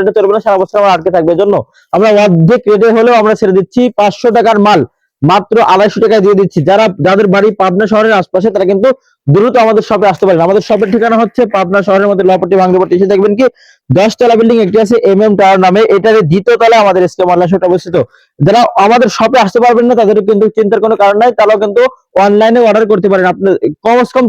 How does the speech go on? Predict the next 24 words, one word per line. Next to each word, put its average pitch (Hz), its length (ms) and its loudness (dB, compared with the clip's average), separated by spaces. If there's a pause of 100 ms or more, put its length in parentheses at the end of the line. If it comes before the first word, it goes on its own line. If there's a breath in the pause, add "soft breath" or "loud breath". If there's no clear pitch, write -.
তিন 240 160 0
পিস 233 200 0
আপনার 220 180 -2
অর্ডার 202 200 -2
করতে 208 180 -2
হবে, 214 180 2
তিন 214 140 0
পিস 214 160 0
অর্ডার, 208 200 2 (500)
অর্ডার 208 220 2
করলেই 226 260 2 (320 soft breath)
আপনার 202 240 -2
কাঙ্ক্ষিত 208 380 0
ঠিকানা 214 320 0
কিন্তু 226 180 0
আমরা 208 140 2
এগুলো 214 160 2 (100)
পাঠিয়ে 202 280 0
দেবো 202 140 2 (400 soft breath)
মাত্র 196 220 -2 (160)
আড়াইশো 220 340 2
টাকার 214 220 2 (100)
বিনিময়ে। 190 360 2
প্রতি 202 180 -4